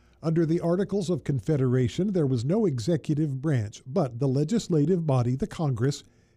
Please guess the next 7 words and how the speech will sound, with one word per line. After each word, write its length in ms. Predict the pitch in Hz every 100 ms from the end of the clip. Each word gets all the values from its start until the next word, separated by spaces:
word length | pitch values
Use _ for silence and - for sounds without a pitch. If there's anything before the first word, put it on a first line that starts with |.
| -
elected 460 | 165 113 - 139
a 60 | 170
leader. 500 | 202 220 147 110 90 _ _ _ _ _ _ _ _ _
The 80 | -
first 240 | 233 233 -
two 180 | 175
leaders 460 | 143 135 120 139 -